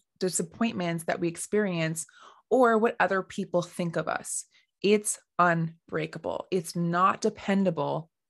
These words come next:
dependent on external factors. And to, so, to have a high level of self-worth means that we accept ourselves wholeheartedly as a holistic person,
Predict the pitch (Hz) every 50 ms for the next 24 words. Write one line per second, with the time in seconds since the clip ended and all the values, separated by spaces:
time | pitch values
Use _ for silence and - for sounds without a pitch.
0 | _ _ - 196 165 - - 208 202 196 180 160 156 156 156 - - 175 180 180
1 | 170 160 156 151 147 151 160 - _ _ _ _ _ _ _ - 170 165 - -
2 | 151 143 135 - - - - - - - - - - - - - - - - -
3 | - 185 202 190 - 233 220 220 220 - - - 208 185 - - 214 233 240 233
4 | 220 190 196 190 190 190 185 185 180 170 165 - 170 165 165 165 165 170 170 165
5 | 165 170 170 165 170 160 180 185 202 220 220 - - - 180 185 - 190 175 165
6 | 165 - 156 147 147 151 160 - - _ _ _ _ _ - - 170 175 170 165
7 | 165 147 147 151 143 - - 73 - - - _ - 165 160 165 160 160 165 165
8 | 160 165 170 165 - 202 185 - - - 147 151 160 - 170 156 147 151 156